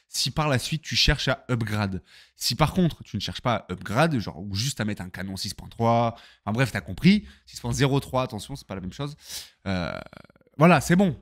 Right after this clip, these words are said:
tu mets que ça, tu, tu, tu mets ton, ton joueur en up-up, tu vois, tu, tu, voilà, c'est bon, voilà, tu, tu peux jouer, c'est bon. Et puis en plus de ça, voilà, tu vas régler, tu vas pouvoir régler la portée, et cetera. Bon, tu, tu, voilà, ce, ce sera pas dégueu, mais tu seras limité.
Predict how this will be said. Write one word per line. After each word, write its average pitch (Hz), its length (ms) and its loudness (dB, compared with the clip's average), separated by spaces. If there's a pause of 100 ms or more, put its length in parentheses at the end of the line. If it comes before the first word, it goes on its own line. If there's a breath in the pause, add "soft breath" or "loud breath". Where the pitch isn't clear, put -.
tu - 140 -4
mets 113 100 4
que 110 120 -2
ça, 185 320 0
tu, 107 220 -8
tu, 101 180 -18
tu - 160 -12
mets 110 120 0
ton, 110 220 -6
ton 104 160 -8
joueur 98 180 -2
en 92 60 -2
up-up, 165 380 -4
tu - 80 -12
vois, 110 120 -4
tu, 95 240 -14
tu, - 140 -10
voilà, 165 220 2
c'est 208 120 -2
bon, 185 220 -2
voilà, - 280 -8 (160)
tu, - 140 -20 (100)
tu - 120 -12
peux 202 100 -2
jouer, 202 180 -2
c'est 190 120 -4
bon. 151 140 -6 (460 soft breath)
Et - 40 -20
puis - 120 -12
en 90 40 -4
plus 90 100 -14
de 101 80 -2
ça, 147 200 0
voilà, 123 200 0
tu - 140 -10
vas 85 100 -14
régler, 90 460 -8
tu - 80 -14
vas 90 80 -8
pouvoir 85 400 -8
régler 95 240 -6
la 87 100 -10
portée, - 300 -12
et 90 40 -8
cetera. 123 600 -6
Bon, - 200 -16
tu, - 120 -20
tu, - 180 -20
voilà, 120 280 -2
ce, - 180 -20
ce - 160 -20
sera - 240 -4
pas 160 100 2
dégueu, 147 300 4 (480 loud breath)
mais 160 160 0
tu 208 100 0
seras - 160 2
limité. 196 460 2